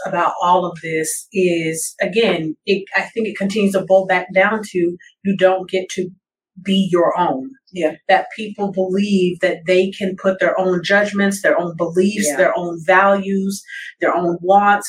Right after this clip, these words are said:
Speaker 1: hopes, slash dreams onto you, and that you're supposed to abide by them because it's what's in their head.
Speaker 2: Mm-hmm.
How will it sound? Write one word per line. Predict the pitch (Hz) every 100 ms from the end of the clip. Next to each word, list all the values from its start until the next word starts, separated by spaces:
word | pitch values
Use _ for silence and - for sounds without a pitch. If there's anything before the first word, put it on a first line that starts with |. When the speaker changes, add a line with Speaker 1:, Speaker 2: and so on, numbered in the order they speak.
| -
Speaker 1:
hopes, | 208 196 196 - -
slash | 185 170 165 -
dreams | 180 226 226 226 220 226 - - -
onto | 196 190 190 -
you, | 175 165 185 202 226 240 233 - - _
and | 202 190 185
that | - 170
you're | 190 196
supposed | - - 190 -
to | -
abide | 170 165 165 165
by | 156 147 156
them | 156
because | 156 156 185
it's | 156 156
what's | 165 165
in | 156 151
their | 156 143
head. | 151 - 113 180
Speaker 2:
Mm-hmm. | 190 190 196